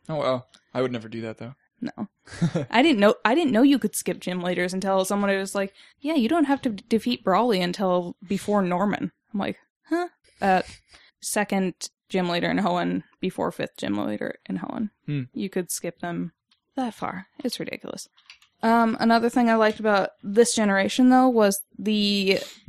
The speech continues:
Speaker 2: expanded world. It didn't feel like the game was entirely about you. It was, um, about your journey, and you were the character, but you were a character in a world that would keep on going if you left it.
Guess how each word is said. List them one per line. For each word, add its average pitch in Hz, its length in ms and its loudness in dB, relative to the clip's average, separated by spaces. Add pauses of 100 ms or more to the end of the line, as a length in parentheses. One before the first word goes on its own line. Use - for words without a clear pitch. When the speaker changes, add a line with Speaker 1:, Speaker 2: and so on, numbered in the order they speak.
(120)
Speaker 2:
expanded 202 720 2
world. 196 480 2 (420)
It 226 100 4
didn't 262 280 6
feel 262 180 6
like 233 400 4 (140)
the 208 100 2
game 208 320 4
was 196 200 4
entirely 185 460 2
about 185 280 0
you. - 300 -4 (340)
It - 160 4
was, 208 320 6
um, 190 500 2 (120)
about 202 300 4
your 202 260 6
journey, 196 640 2
and 202 180 2
you 208 140 2
were 214 140 8
the 190 80 -2
character, 196 440 2
but 196 200 -2
you 214 100 4
were 214 140 6
a 196 80 -6
character 196 380 -4
in 190 180 -6
a 202 140 0
world 196 400 0
that 185 140 2
would 190 140 0
keep - 240 -4
on 190 220 2
going 185 420 0 (180)
if - 200 -2
you 180 100 2
left - 320 -2
it. - 160 -10